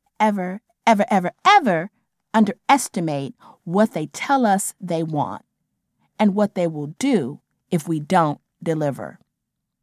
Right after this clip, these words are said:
There's a particular hard-headed character in Squid Game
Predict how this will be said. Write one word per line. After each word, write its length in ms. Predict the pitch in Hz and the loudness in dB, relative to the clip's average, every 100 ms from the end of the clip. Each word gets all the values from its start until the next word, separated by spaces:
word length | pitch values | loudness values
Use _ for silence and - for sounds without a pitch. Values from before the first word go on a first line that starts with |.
| _ _ _ _ _ _ _ _ _ _ _ _ _ _ | _ _ _ _ _ _ _ _ _ _ _ _ _ _
There's 200 | 427 - | 2 4
a 60 | 320 | 4
particular 540 | 233 - 262 226 185 | 0 -2 0 2 2
hard-headed 800 | 185 226 226 233 226 208 196 185 | 0 2 4 4 2 0 -2 -4
character 640 | - 190 175 175 - 170 - | -4 0 0 -2 -6 -8 -6
in 140 | 175 | -8
Squid 400 | - - 202 185 | -8 -6 -4 -4
Game 420 | 143 131 113 98 | -4 -8 -8 -12